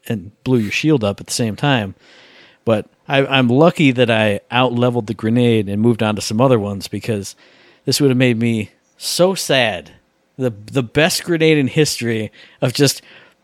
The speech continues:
<laughs> I'll never forget the first time I put it on. I'm like, "What does this do?" Threw it, <laughs> three pe-, three people fresh out of doorways all went flying in all different directions in pieces and parts. And I went, <laughs> "Oh, this is the greatest."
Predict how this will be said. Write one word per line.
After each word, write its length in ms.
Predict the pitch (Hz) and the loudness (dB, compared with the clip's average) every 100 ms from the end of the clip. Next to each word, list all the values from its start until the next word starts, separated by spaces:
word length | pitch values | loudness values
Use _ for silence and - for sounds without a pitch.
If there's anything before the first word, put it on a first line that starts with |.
| - | -4
<laughs> 380 | 180 - - - | -4 -4 -10 -2
I'll 140 | 202 | 0
never 240 | 196 247 - | 2 2 0
forget 420 | - 226 254 - | -2 0 0 0
the 80 | 170 | -2
first 300 | - 196 - | 0 0 2
time 160 | 226 | 2
I 80 | 196 | 2
put 240 | 165 196 190 | 2 0 2
it 80 | |
on. 140 | 185 190 | 2 2
I'm 60 | |
like, 180 | 156 147 - _ - | 2 -2 -6 _ 0
"What 100 | 226 | 2
does 160 | 214 | 2
this 160 | 233 - | 2 2
do?" 340 | 165 135 104 - - _ | 4 4 2 -4 -20 _
Threw 280 | _ - 240 | _ 0 4
it, 160 | 175 - - _ - | 2 0 -16 _ 4
<laughs> 440 | 214 175 135 127 - _ _ _ _ | 6 6 4 0 -6 _ _ _ _
three 280 | - 226 247 | -4 0 2
pe-, 200 | 240 240 | 2 -2
three 320 | - 220 285 | -2 0 2
people 340 | 262 247 175 | 2 0 -2
fresh 380 | 143 - 190 - | -6 0 0 4
out 140 | 190 180 | 4 4
of 100 | 147 | 4
doorways 480 | 175 160 131 117 - _ - | 4 6 4 2 -4 _ 0
all 220 | 151 170 | 2 4
went 180 | 160 147 | 2 -2
flying 560 | - - 147 147 135 117 | -10 -4 0 2 2 0
in 80 | 113 | 2
all 140 | 120 | 0
different 320 | 113 - 117 | 0 -4 -6
directions 420 | 110 113 - 92 | -2 -4 -4 -10
in 120 | 98 87 | -12 -10
pieces 500 | - 151 156 160 147 | -4 -2 -2 -4 -4
and 140 | 113 | -4
parts. 400 | 135 139 156 - - - 143 | 0 2 0 -4 -18 -4 0
And 100 | 143 | 2
I 40 | 190 | 2
went, 100 | 165 | 2
<laughs> 40 | |
"Oh, 760 | 180 170 156 - 135 147 147 - 196 247 156 | 2 2 0 2 2 2 0 -6 -2 -2 2
this 400 | 190 156 135 - | 0 0 -4 -6
is 240 | 160 127 | -6 -6
the 120 | 110 - | -2 0
greatest." 420 | 117 - 185 | 0 0 -6